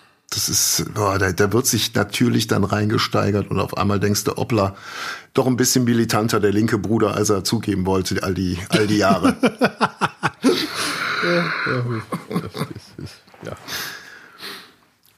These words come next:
Speaker 1: Boah, ja, Wahnsinn. Ähm, vielleicht nicht unerwähnt, äh, sollten auch die immer wieder auftauchenden Nachrichten von, ähm,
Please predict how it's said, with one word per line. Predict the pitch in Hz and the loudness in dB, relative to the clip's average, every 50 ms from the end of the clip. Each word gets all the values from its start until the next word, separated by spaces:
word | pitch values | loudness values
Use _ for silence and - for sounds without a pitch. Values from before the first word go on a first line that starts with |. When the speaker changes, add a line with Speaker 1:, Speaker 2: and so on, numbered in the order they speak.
| _ _ _ | _ _ _
Speaker 1:
Boah, | - - - - - - - - _ _ _ - - - | -6 -4 -2 -2 -2 -4 -4 -8 _ _ _ -20 -10 -4
ja, | - 76 62 71 | -2 -2 0 0
Wahnsinn. | 71 64 64 58 - 52 50 - _ _ _ _ _ _ _ _ _ - - - _ _ _ _ _ _ _ - _ _ _ _ - - - - - - - - - _ | 0 -2 -2 -4 -6 -10 -12 -14 _ _ _ _ _ _ _ _ _ -20 -20 -20 _ _ _ _ _ _ _ -20 _ _ _ _ -20 -20 -14 -10 -10 -8 -8 -10 -8 _
Ähm, | - 113 110 113 117 113 113 107 104 - - | 2 2 4 6 4 4 4 2 0 -4 -6
vielleicht | - - 110 110 135 - - | -2 2 2 4 4 4 2
nicht | 120 - - 139 | 0 0 2 2
unerwähnt, | 151 160 156 123 107 110 110 110 117 117 113 117 - - - - - | 2 2 2 2 2 4 4 4 4 2 2 0 -4 -4 -6 -4 -2
äh, | - 92 92 101 | 0 0 2 2
sollten | 101 113 101 107 107 - - 110 104 | 2 2 4 4 4 4 2 -2 0
auch | - - 104 - | 0 0 -2 -2
die | - 107 107 104 104 101 101 92 98 - - _ _ _ _ _ _ _ _ _ _ _ _ | 0 2 2 4 4 4 4 2 0 -6 -16 _ _ _ _ _ _ _ _ _ _ _ _
immer | 117 113 127 127 113 107 | 2 4 4 2 4 4
wieder | 110 104 101 - | 4 4 4 2
auftauchenden | - 110 - - 107 104 101 107 98 95 95 | 2 -2 0 2 0 2 4 2 4 4 4
Nachrichten | 92 92 95 110 113 - 113 110 - - - 110 98 - | 4 4 2 2 2 0 0 -2 0 0 0 0 0 0
von, | - - - 95 92 92 92 90 92 92 87 82 82 - - | 0 0 2 2 4 4 4 6 6 4 4 2 0 -2 -2
ähm, | 82 85 82 85 87 85 80 80 80 78 76 76 78 78 | 0 2 2 4 4 2 2 2 2 0 0 0 -2 -2